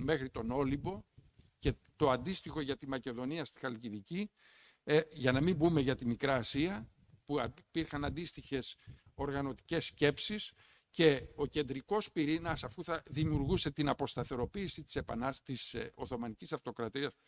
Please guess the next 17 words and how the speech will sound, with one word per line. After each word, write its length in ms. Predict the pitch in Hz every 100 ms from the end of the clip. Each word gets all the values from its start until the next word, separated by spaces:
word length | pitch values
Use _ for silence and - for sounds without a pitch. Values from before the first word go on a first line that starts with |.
| _
που 100 | -
ήταν 220 | 196 160 147
έτσι 200 | 131 117
κι 60 |
αλλιώς 240 | 117 123 -
σε 100 | -
διάλυση, 640 | 107 113 160 - - - - - _
να, 480 | 135 165 151 - - -
ε, 540 | - 143 139 139 127 -
οδηγηθεί 840 | 143 139 147 131 - 190 127 - -
υπό 320 | 139 - 127
τον 180 | 143 131
Υψηλάντη 720 | 120 - 117 156 180 202 202 _ _ _ _
στην, 560 | - - - 156 139 135
ε, 380 | 131 123 120 113
Κωνσταντινούπολη, 960 | 156 - 143 123 147 196 202 208 208 - _ _
όπου 800 | 165 208 226 - - 196 254